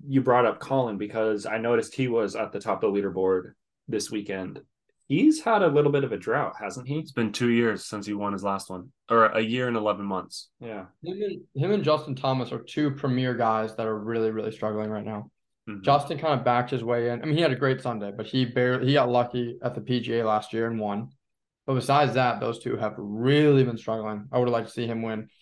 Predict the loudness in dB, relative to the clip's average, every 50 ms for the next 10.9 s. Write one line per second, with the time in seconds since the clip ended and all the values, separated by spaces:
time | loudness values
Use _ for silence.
0 | _ _ _ _ _ _ _ _ -4 -4 0 2 2 4 4 2 2 2 4 4
1 | 4 6 4 4 2 2 2 0 0 0 -2 -2 -2 -2 -4 -6 -8 -12 _ _
2 | 2 2 4 2 0 -8 -8 -4 -2 0 0 0 0 0 0 -2 -4 -6 -6 -6
3 | -4 -2 -2 -2 0 -2 -2 -2 -2 -2 -2 -2 -2 -2 -4 -8 -8 -10 -10 -10
4 | -12 -16 _ _ _ _ _ _ _ _ _ _ _ _ _ -4 -2 0 2 2
5 | 2 0 0 0 -4 -4 -4 -8 -10 -12 -16 -18 -20 _ _ _ _ _ _ _
6 | _ _ -20 -20 -20 -20 -20 -20 -20 _ _ _ _ _ 0 0 0 2 2 2
7 | 4 4 4 2 -2 -6 _ -4 0 2 4 6 6 6 4 2 -2 -6 -12 -18
8 | -14 -4 -2 -2 0 2 0 0 2 0 0 -2 -2 -6 _ _ _ _ _ _
9 | -8 -6 -4 -4 -4 -4 -4 -6 -6 -6 -4 -4 -4 -4 -4 -6 -8 -6 -2 -2
10 | -2 -2 -4 -8 -10 -8 -8 -10 -10 -8 -8 -8 -8 -8 -8 -10 -10